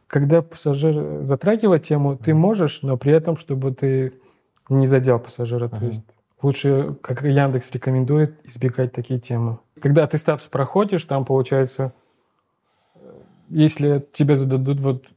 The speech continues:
Speaker 1: о религии с тобой захотят говорить, будешь говорить? Если ты скажешь: «Да, буду говорить», все, ты провален, ты не будешь раб-, водителем бизнес-такси или Ультима.
Speaker 2: То есть ты, э, каждые там сколько-то месяцев или как проходишь, э, а-, аттестацию туда или нет?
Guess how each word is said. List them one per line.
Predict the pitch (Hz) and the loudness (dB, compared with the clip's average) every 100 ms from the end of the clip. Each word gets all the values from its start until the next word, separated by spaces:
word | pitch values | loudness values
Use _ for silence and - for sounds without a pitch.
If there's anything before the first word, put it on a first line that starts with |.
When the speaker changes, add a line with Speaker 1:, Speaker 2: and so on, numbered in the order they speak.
| _ | _
Speaker 1:
о | 147 | 0
религии | 143 151 139 127 | 2 2 0 -4
с | - | -6
тобой | 135 135 | -2 0
захотят | 131 - 127 131 | 0 -4 -4 -4
говорить, | 123 131 131 127 - - | -2 0 0 -2 -4 0
будешь | 190 226 | 2 0
говорить? | - 127 123 120 120 _ _ | -2 0 0 -2 -8 _ _
Если | 147 147 151 | -2 0 -2
ты | 147 | -2
скажешь: | - 139 135 | -2 0 2
«Да, | 127 135 | 2 2
буду | 127 131 127 | 0 -6 -2
говорить», | 135 143 190 - | 0 0 0 -4
все, | - 160 | -2 -2
ты | 160 147 | 0 -4
провален, | - 120 123 131 123 | -2 0 0 -2 -6
ты | 147 | -6
не | 143 | -4
будешь | 139 139 - 127 | -4 -4 -6 -8
раб-, | 127 127 | -6 -2
водителем | 135 139 139 135 135 131 | 0 0 -2 -2 0 0
бизнес-такси | 127 131 127 - 117 - 151 | 0 0 -2 -4 -4 -2 0
или | 131 131 | 2 2
Ультима. | 131 120 127 123 120 _ | 0 -2 -6 -8 -8 _
Speaker 2:
То | 131 | 0
есть | 123 - | 0 0
ты, | 135 | 0
э, | 135 127 120 120 123 123 120 117 | 0 -2 -4 -4 -2 -2 -2 -2
каждые | 123 113 123 117 | -4 -2 -2 -2
там | 117 113 | -4 -6
сколько-то | - 117 110 - 107 107 | -4 -6 -6 -8 -6 -4
месяцев | 110 131 135 - 113 | -4 -4 -6 -8 -8
или | 110 107 104 | -6 -6 -6
как | - 107 - - | -6 -6 -8 -10
проходишь, | 113 101 120 117 - - | -8 -2 -2 -2 -6 -4
э, | |
а-, | 117 113 113 110 | -4 -2 -4 -4
аттестацию | 123 113 117 - 131 143 - 117 | -4 -4 -4 -2 -4 -2 -6 -6
туда | 113 110 107 | -6 -6 -6
или | 101 | -8
нет? | 104 101 | -8 -10